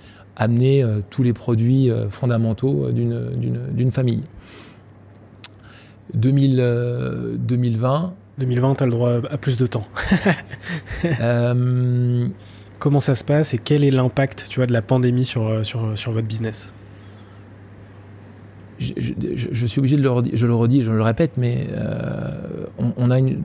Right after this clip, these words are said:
Speaker 1: les Hawkers, on a une chance. C'est que, face à trois éléments durs,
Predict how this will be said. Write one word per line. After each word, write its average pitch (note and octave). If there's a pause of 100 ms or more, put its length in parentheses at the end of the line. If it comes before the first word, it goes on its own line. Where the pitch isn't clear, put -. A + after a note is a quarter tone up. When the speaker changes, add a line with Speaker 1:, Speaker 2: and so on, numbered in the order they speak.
(160)
Speaker 1:
les A#2+
Hawkers, B2
on B2
a B2+
une C3+
chance. - (340)
C'est -
que, - (480)
face -
à A2
trois C#3+
éléments B2+
durs, D3+